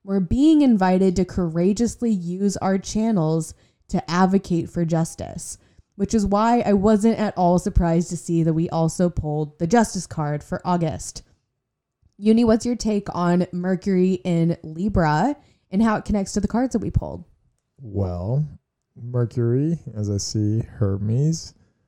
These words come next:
Speaker 2: is a messenger, and I like to see it as a collaborative partner to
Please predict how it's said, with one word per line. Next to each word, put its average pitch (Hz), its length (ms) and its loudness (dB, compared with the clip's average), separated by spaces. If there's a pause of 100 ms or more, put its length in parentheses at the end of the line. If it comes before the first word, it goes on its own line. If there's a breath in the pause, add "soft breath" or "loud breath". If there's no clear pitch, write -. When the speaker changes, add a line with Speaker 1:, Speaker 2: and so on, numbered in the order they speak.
(260)
Speaker 2:
is 110 160 -2
a 117 60 0
messenger, 117 840 -4 (140)
and 110 320 -18
I 113 40 -6
like 113 260 0
to 113 100 -8
see 120 260 2
it 113 160 4
as 110 280 2
a 107 380 2
collaborative 147 1120 -2 (180)
partner 104 800 -4 (600)
to 110 680 4